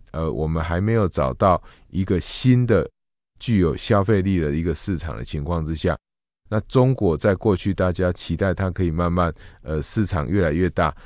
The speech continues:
突然之间中国的市场突然萎缩了。那中国的年轻人失业率，像我们前几集节目讲的，表现也非常的不好。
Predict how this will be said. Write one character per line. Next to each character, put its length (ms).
突 180
然 180
之 160
间 260
中 200
国 120
的 80
市 160
场 240
突 120
然 160
萎 140
缩 280
了。 120
那 360
中 160
国 140
的 80
年 180
轻 160
人 140
失 160
业 100
率， 320
像 260
我 60
们 160
前 180
几 160
集 220
节 180
目 160
讲 240
的， 160
表 240
现 240
也 140
非 240
常 180
的 80
不 160
好。 260